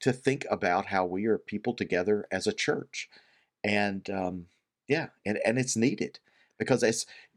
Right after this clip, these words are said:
as tumultuous as the time was when John was writing this, we are living in a time that is also full of upheaval, stress, and even danger.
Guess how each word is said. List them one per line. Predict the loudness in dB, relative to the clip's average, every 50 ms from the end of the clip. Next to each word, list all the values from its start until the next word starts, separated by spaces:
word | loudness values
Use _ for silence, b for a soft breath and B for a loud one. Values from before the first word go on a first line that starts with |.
| _ _ _ -20 _ -2 0
as | 0 0
tumultuous | 0 2 2 4 6 6 6 4 4 6 6 6 6 6 4
as | 2 2 2 2
the | 0 -2
time | -2 0 2 2 2 2 2
was | 4 4 4 2 2 0
when | 0 0
John | 2 4 4 4 4 2 0
was | -2 -4 0
writing | 0 0 0 0 -4 -6 -6 -6
this, | -4 -4 -4 -4 -4 -6 -6 -10 _ _ _ _ _ _ _ _ _ _ _ _ _ _ _ _ _ -6
we | 0 2 2 4
are | 4 4 4
living | 4 2 2 2 2 0 0
in | -2 -4 -4
a | -6
time | -8 -4 -2 -2 0 0 -2 -2 -2
that | -2 -2 -2
is | -2 -2 0 0
also | 0 0 0 -2 -4 -4 -4 -4 -6 -10 _ _ _ _ _ _ _ _ _ _ 0
full | 0 0
of | 0 -2
upheaval, | -4 -4 -4 -6 -10 -10 -10 -12 -16 _ _ _ _ _ _ _ _ _ _ _ _ _ _ _ -12
stress, | -10 -6 -2 -2 -2 -2 -4 -10 -12 -12
and | -14 -16 _ _ _ _ _ _ _ _ _ _ _ -10
even | -8 -6 -6 -4
danger. | -2 -4 -4 -4 -8 -12